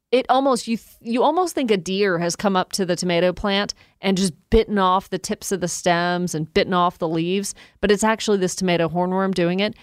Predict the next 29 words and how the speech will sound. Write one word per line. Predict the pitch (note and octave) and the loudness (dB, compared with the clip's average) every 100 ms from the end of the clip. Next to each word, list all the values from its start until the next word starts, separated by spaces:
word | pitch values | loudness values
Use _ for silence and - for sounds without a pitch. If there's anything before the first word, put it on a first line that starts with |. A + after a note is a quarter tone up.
| _ | _
I | - | -2
mean, | G#3 | 2
you'll | G3+ | 2
just | G3 G3 | 2 -2
see | - G#3+ | -2 2
what | F#3+ - | 2 0
was | F3+ | 0
left, | F3+ F3+ F3+ - | 2 2 0 -4
uh, | - - | -8 -4
just | F#3+ F#3 | -4 -2
a | |
nub | F3+ F3+ F3 D#3+ D#3+ - | 0 2 4 2 -2 -10
of | - E3 | -10 -4
where | F#3 | 0
a | F3+ | 0
stem | F3 - - G3 F3+ F3 - | -2 -6 0 2 2 -2 -2
was | E3+ F3 D3+ D3+ D3 | 2 2 2 -2 -4
or | - E3 | -2 -2
a | |
branch | - E3+ F3 E3+ - - | 0 0 0 -2 -4 -2
was. | E3+ E3 D3 | 0 2 0
These | G#3 C#4+ | -4 -2
guys | - E3+ D#3 D#3 | 2 2 2 -4
are | D3+ - | -8 -8
voracious. | F3+ F#3 E3+ G#3 - C#3+ | -4 -2 0 0 -2 -4
They, | - F3+ F#3+ | 0 0 0
they | F#3+ G3 | 0 0
work | G3+ G3 | 0 0
fast. | G#3+ E3+ C#3 - | 0 0 -2 -12